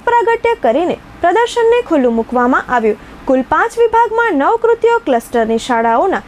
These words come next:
બાળ વૈજ્ઞાનિકો દ્વારા રજૂ કરવામાં આવી હતી.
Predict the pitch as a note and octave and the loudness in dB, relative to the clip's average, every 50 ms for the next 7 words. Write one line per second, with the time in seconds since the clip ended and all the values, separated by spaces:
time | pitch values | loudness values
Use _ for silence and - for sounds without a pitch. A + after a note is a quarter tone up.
0 | - - - - - A#3+ C#4+ D#4 F#4+ A4 A4+ A#4 A#4+ A#4 A4+ A#4 A#4 A4+ A#4 A4+ | -18 -20 -12 -4 0 2 2 2 2 0 0 0 0 0 0 0 0 0 0 0
1 | - A#4 A4+ A4+ A4+ A4+ A4+ A#4 A#4+ A4+ F4 C4+ G#3+ B3 A#3+ B3 A#3+ A#3+ A#3 A#3 | 0 0 0 2 0 0 2 0 0 0 0 -2 -2 -2 -2 -2 -2 0 0 -2
2 | A3+ A3+ C4 C4 - - C#4+ B3+ B3+ B3 A#3+ A#3 A3 - G#3+ | -2 -2 -2 -2 -2 -2 -2 -2 -2 -2 -2 -2 -2 -2 -4